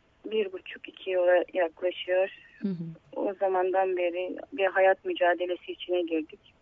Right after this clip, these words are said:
Speaker 1: E, burada algılar, e, çok farklılaştırmaya başlandı. İşte,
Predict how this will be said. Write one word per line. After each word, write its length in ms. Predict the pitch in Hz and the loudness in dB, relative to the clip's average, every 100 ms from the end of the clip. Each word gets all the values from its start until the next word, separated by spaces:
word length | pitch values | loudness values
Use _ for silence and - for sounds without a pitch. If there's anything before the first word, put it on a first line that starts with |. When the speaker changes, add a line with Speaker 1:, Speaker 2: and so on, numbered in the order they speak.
| _ _ _ - - - - _ _ - | _ _ _ -20 -20 -20 -20 _ _ -8
Speaker 1:
E, 120 | 98 101 | -6 -2
burada 440 | - 226 233 233 - | 0 2 4 4 2
algılar, 760 | - 220 214 214 208 208 208 240 _ _ - | 6 6 6 4 6 6 6 -6 _ _ -10
e, 380 | 185 185 185 - | -6 -6 -6 -6
çok 240 | - 202 - | -4 -4 2
farklılaştırmaya 1200 | 202 190 - 190 190 - - 190 190 185 185 - _ _ _ - - | 4 4 4 4 4 2 -6 -4 0 2 2 0 _ _ _ -16 -10
başlandı. 800 | - - - 330 320 311 170 - | -8 -8 -6 -2 0 0 -4 -6
İşte, 340 | - - 233 | -10 -4 -4